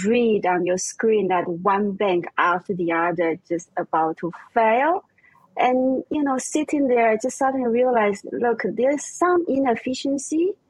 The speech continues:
in this, uh, traditional financial system. Um, and the main inve-,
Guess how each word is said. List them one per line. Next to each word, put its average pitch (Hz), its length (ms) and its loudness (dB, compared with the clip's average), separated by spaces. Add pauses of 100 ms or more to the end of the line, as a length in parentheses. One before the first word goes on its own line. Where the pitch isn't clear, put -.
(320)
in 220 160 4
this, 226 240 2
uh, 220 100 2
traditional 220 460 0
financial 214 460 2
system. 285 640 0 (600)
Um, 196 520 2
and 220 280 2
the 226 80 2
main 320 500 2
inve-, 285 380 0